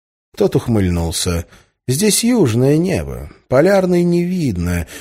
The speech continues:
и в наблюдениях исходят из других постоянных звезд».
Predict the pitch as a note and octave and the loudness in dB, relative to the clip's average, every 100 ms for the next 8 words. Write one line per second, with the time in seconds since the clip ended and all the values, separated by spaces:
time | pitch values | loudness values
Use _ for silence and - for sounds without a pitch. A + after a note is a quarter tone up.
0 | - G#2+ A2 G#2+ G#2+ G2 D3 D3+ A2 - | -2 2 2 2 2 2 2 2 0 -2
1 | G2 G#2+ B2+ A2+ C3 D#3 G3 A#3+ - F2 | -2 -2 -2 -2 0 0 0 -6 -8 -8
2 | - G2 F2 D#2+ F2 E2+ E2 D2 - - | -2 0 0 -2 -4 -4 -6 -6 -6 -10
3 | - | -14